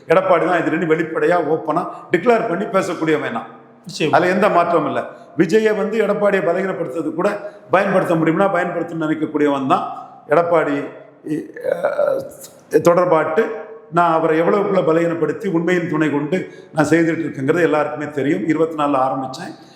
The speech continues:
Speaker 1: அதுக்கு பிறகு தொடர்ந்துட்டு இருக்கிறேன். ஆனா விஜய், அஹ், பெரிய சக்தி, எடப்பாடி பெரிய சக்தின்னு சொல்றதெல்லாம் என்னையா நியாயம்? எடப்பாடி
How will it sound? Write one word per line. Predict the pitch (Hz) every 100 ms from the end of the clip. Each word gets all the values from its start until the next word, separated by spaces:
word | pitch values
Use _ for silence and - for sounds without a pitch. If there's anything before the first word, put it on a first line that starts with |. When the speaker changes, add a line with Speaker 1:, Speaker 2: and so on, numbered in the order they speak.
| -
Speaker 1:
அதுக்கு | 156 165 165
பிறகு | 175 160
தொடர்ந்துட்டு | 170 170 156 -
இருக்கிறேன். | - 110 - -
ஆனா | 123 160 - - - - - _
விஜய், | 147 165 240 262 - - - - _
அஹ், | 190 170 170
பெரிய | 185 196
சக்தி, | 175 - 196
எடப்பாடி | 175 165 170 160
பெரிய | 151 151 147
சக்தின்னு | 139 143 143 127
சொல்றதெல்லாம் | 127 135 175
என்னையா | 147 165 190 196
நியாயம்? | 190 139 123 - - - - _ _ _
எடப்பாடி | 110 151 - 185 170 196